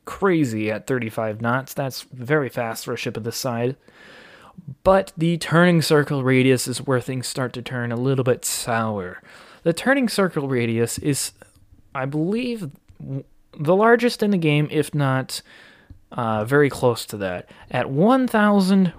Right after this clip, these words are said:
one hundred and thirty meters. Yes, you heard me right.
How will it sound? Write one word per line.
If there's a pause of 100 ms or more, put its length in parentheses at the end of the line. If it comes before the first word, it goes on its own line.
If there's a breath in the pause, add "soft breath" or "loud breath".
one
hundred
and
thirty
meters.
Yes,
you
heard
me
right.